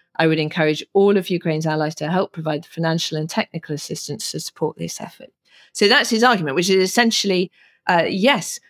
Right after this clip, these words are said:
not everywhere is democratic, but i-, if that's what we're fighting for, then we have to show that we're fighting for by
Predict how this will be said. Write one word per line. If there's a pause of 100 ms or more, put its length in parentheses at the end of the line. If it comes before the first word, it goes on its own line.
(100)
not
everywhere
is
democratic,
but
i-,
if
that's
what
we're
fighting
for,
then
we
have
to
show
that
we're
fighting
for
by